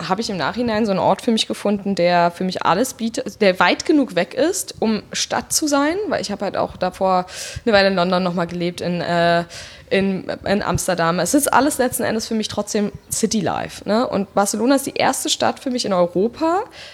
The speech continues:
obwohl es eine große Stadt ist und was los ist, man trotzdem immer dieses Urlaubsgefühl hat. Also bis heute, wenn ich dort lande an diesem Flughafen, habe ich immer dieses Gefühl, irgendwie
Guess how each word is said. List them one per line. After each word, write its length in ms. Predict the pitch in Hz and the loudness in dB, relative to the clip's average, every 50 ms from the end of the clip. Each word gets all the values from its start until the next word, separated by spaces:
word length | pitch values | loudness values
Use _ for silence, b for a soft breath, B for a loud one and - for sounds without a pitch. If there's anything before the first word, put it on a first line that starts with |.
| B B | B B
obwohl 320 | - 208 202 - 226 277 | 2 2 2 4 4 2
es 100 | 339 - | 4 2
eine 80 | 320 285 | 0 0
große 260 | - 233 240 233 214 | 2 2 0 0 -2
Stadt 320 | 185 - - 240 277 - - | -4 0 0 0 0 -2 -4
ist 200 | - 165 - - | -8 -6 -6 -4
und 140 | - 180 | -6 -4
was 140 | - 175 - | -4 -4 -4
los 300 | 185 185 214 254 277 - | -2 -2 0 0 -2 0
ist, 320 | - - 220 294 - - - | 0 0 0 0 -2 -2 -2
man 160 | 202 190 202 | -2 -2 -2
trotzdem 380 | - - 233 233 - 269 240 - | -2 -2 -4 0 0 0 0 2
immer 240 | - 262 302 294 294 | 4 4 6 6 6
dieses 220 | 262 285 285 254 | 4 2 2 2
Urlaubsgefühl 600 | 254 240 247 233 196 - - - 170 - - 156 | 2 2 2 2 0 -2 -4 -8 -8 -6 -6 -6
hat. 180 | 160 147 - - | -4 -4 -4 -4
Also 180 | - 160 185 190 | -4 -4 -4 -2
bis 300 | - 262 302 - - - | 0 0 0 0 0 2
heute, 440 | 196 180 180 180 - 220 277 330 - B B B B B | 2 2 2 2 0 -2 -2 -2 -2 B B B B B
wenn 100 | - 214 | 0 0
ich 180 | 214 208 - - | 0 0 0 2
dort 240 | - 208 220 226 | 4 4 4 6
lande 300 | 220 160 147 175 247 302 285 | 4 4 4 6 6 4 4
an 100 | 233 233 | 4 2
diesem 220 | 202 190 190 185 | 0 -2 -4 -6
Flughafen, 680 | - - 220 220 - 254 247 262 254 - 311 330 349 269 | -6 -6 -8 -4 -2 0 0 0 0 0 -2 -2 -2 0
habe 100 | 202 185 | -2 -2
ich 80 | 185 - | -2 0
immer 160 | 220 277 294 | 2 4 4
dieses 240 | 277 254 254 247 - | 4 2 0 -4 -6
Gefühl, 380 | 240 - - - 233 226 - - | -10 -8 -4 -2 0 0 0 0
irgendwie 480 | - 208 226 214 214 220 214 220 220 | 0 0 0 0 -2 -2 -2 -2 -2